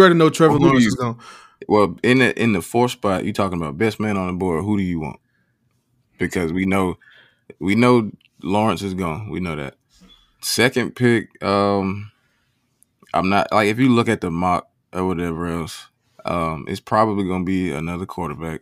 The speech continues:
Speaker 2: one of
Speaker 1: Right.
Speaker 2: those two. I don't know. I don't know who it would be 'cause they moving them around a lot. It could be Trey Lance. It could be, um, Justin Fields. It could be anybody. But in the fourth spot, if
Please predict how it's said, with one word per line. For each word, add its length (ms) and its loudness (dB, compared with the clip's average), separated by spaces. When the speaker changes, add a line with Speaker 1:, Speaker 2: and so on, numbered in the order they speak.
Speaker 2:
one 220 0
of 80 -4
Speaker 1:
Right. 80 -6
Speaker 2:
those 140 -8
two. 320 -4
I 100 0
don't 140 2
know. 220 2
I 80 0
don't 140 -2
know 120 -2
who 180 2
it 40 2
would 100 -2
be 140 -2
'cause 140 -6
they 120 -4
moving 280 2
them 140 -2
around 260 -4
a 60 -8
lot. 160 -8
It 60 -12
could 140 -12
be 100 -8
Trey 220 -6
Lance. 340 -6
It 80 -16
could 160 -18
be, 260 -8
um, 400 -6
Justin 320 -8
Fields. 200 -2
It 40 0
could 100 0
be 100 2
anybody. 340 -2
But 180 -6
in 120 -4
the 80 -4
fourth 280 2
spot, 320 0
if 180 -4